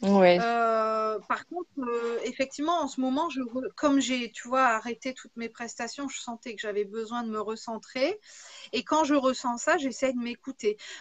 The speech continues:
Speaker 2: Donc, comme j'ai
Speaker 1: Mm.
Speaker 2: pas forcément énormément de temps,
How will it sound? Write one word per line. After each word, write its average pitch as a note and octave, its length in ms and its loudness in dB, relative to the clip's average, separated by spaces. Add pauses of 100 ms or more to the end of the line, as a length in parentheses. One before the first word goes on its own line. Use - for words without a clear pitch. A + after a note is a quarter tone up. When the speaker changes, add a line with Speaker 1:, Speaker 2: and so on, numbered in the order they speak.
(120)
Speaker 2:
Donc, C4+ 240 2
comme E4+ 220 4
j'ai C#4 220 2
Speaker 1:
Mm. A3 120 -4
Speaker 2:
pas D#4 140 6
forcément C#4 640 -2
énormément C#4 680 0
de B3+ 160 -2
temps, C#4 420 -4